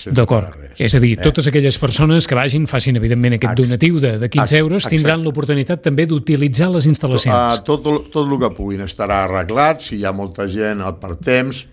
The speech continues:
Speaker 1: perquè pugui jugar tothom, i, eh, els nens de deu anys,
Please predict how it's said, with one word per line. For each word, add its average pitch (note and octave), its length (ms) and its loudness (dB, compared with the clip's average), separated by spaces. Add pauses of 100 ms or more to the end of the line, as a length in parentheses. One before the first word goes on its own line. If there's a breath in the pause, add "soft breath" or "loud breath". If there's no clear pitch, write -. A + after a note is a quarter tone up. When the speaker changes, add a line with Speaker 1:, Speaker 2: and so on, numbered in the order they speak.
Speaker 1:
perquè F2 280 -8
pugui F#2+ 260 -6
jugar E2+ 260 -8
tothom, D3 500 -6 (840 loud breath)
i, C3+ 480 4 (320)
eh, A#2 560 2
els A#2+ 240 0
nens B2 440 -2
de A2 220 0
deu A#2 300 2
anys, A2 400 -6